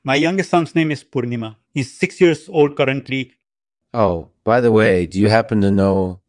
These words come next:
Speaker 2: the name of the composer for the Lady in the Dark excerpt that you played? I've been meaning to ask for years.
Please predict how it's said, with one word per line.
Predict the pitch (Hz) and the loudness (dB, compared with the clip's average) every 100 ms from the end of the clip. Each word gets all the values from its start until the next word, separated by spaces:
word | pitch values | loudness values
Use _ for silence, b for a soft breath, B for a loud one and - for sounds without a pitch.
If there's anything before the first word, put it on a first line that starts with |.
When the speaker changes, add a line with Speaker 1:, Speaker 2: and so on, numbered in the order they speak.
| _ | _
Speaker 2:
the | 92 | -4
name | 95 104 | 0 0
of | 101 | 0
the | 104 | -4
composer | 101 - 98 92 92 | -8 -2 -2 0 -4
for | - | -6
the | 90 90 | -6 -2
Lady | 90 90 90 82 | -2 -2 -2 -4
in | |
the | 87 | -4
Dark | 85 92 85 | -2 -2 -2
excerpt | 82 87 90 80 | -6 -6 -8 -8
that | 85 | -6
you | 80 | -8
played? | - 85 78 - _ _ - | -6 -4 -4 -6 _ _ -4
I've | 101 92 | -2 0
been | 101 | 0
meaning | 101 98 90 | 2 0 -2
to | 87 | -4
ask | 90 87 - | -2 -4 -6
for | - | -8
years. | 85 85 85 78 76 | -6 -4 -4 -4 -10